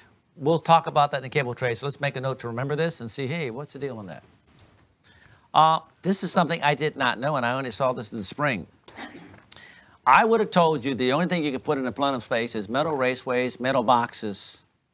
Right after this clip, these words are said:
plenum rated cables. That's it. And I'm at a, at a trade show, and I'm always checking the booths on the trade show, and a guy's showing me this box.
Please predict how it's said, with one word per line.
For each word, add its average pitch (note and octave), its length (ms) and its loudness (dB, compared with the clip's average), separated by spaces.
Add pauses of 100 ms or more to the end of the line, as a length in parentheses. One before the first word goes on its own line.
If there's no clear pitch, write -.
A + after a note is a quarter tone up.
(240)
plenum D3 240 -2
rated B2+ 240 -2
cables. G#2+ 380 -4
That's B2 280 0
it. F#2+ 180 -6 (680)
And A2+ 120 -4
I'm C#3+ 120 0
at D3 120 2
a, A#2+ 140 -4 (100)
at A#2+ 60 -4
a G#2+ 60 -6
trade E3 300 -2
show, B2+ 100 -2
and B2 80 0
I'm C#3+ 100 -2
always C3 220 -2
checking A2 360 -4
the G2 60 -6
booths G#2+ 280 -4
on G2 40 -6
the F2+ 60 -8
trade A#2+ 220 -2
show, F#2+ 240 -4 (300)
and A2+ 100 -6
a A#2 60 -4
guy's D#3+ 260 4
showing D#3+ 260 -2
me C#3+ 100 -2
this B2 200 -2
box. - 600 2